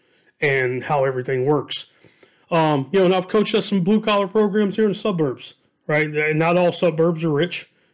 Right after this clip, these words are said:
Uh, coached at some blue collar programs, and I got some experiences from them. Um, you know, I, I've been, I, I guess I would say mildly successful, um, as a head coach. You know, I rebuilt two programs. Um, you know, uh,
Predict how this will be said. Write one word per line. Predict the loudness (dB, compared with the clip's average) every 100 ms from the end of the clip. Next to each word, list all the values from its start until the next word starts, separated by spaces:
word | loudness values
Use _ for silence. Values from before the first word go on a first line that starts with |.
| -6
Uh, | 0 2 0
coached | 0 -2 -2
at |
some | -2 0
blue | 0
collar | 2 0 0
programs, | 2 2 2 2 0
and | -2
I | -2
got | -2
some | -2
experiences | -4 -4 0 0 0 -4
from | -8 -6
them. | -2 -2 -4 _ -20 _ -4
Um, | 0 0 -2 -4
you | -2
know, | 0
I, | 0 -4
I've | -2
been, | 0 2 0 -4 _ _ -20 _ _ _ -2
I, | 0 0
I | -2
guess | 0 -2 0
I | 0
would | 0
say | 0 -2
mildly | 0 0 0 0 -2
successful, | -4 -4 -2 -2 -2 -4 -6 _ _ _ _ _ _ -2
um, | 0 0 -2 -2
as | -2
a | 0
head | -2 0
coach. | -2 -2 -6
You | -4
know, | -2
I |
rebuilt | 0 0 -2 -2
two | -4
programs. | -2 -2 0 0 -2 -6 _ _ _ _ _ -8
Um, | -2 -2 -2 -6 -10 _ _ _ _ _ -4
you | -2
know, | 0 -2 -4
uh, | -6 -6 -6 -8 -20